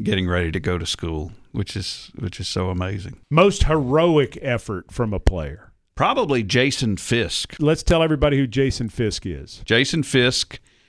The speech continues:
Speaker 1: joined the team in ninety-nine.
Speaker 2: Yes.
Speaker 1: Defensive lineman.
Speaker 2: Yes.
Speaker 1: And agreed to go on the Caravan. And this was one of those years that Mike mentioned earlier where we did, like, six weeks. Didn't do it every day,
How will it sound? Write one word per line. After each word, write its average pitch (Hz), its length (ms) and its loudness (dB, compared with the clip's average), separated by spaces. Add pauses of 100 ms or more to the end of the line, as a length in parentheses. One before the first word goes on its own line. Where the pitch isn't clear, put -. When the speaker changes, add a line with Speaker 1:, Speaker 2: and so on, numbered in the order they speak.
(120)
Speaker 1:
joined 117 340 4
the 110 60 2
team 117 440 2
in 95 220 2
ninety-nine. 104 2000 0 (520)
Speaker 2:
Yes. 131 160 2
Speaker 1:
Defensive 170 280 0
lineman. 123 460 0
Speaker 2:
Yes. 107 300 2 (160)
Speaker 1:
And 104 360 0
agreed 120 360 2
to 143 40 -2
go 143 140 2
on 156 100 2
the 170 80 -6
Caravan. 107 640 0
And 107 160 0
this 208 240 0
was 147 240 0
one 131 240 0
of 165 80 0
those 135 300 2
years 120 260 2
that 107 140 0
Mike 117 240 2
mentioned 101 340 0
earlier 104 400 -2
where 104 160 -4
we 104 140 -4
did, 98 340 -4 (100)
like, 98 240 -4
six - 360 0
weeks. - 640 -2 (120)
Didn't - 640 0
do 131 120 4
it 127 60 6
every 113 280 2
day, 123 460 2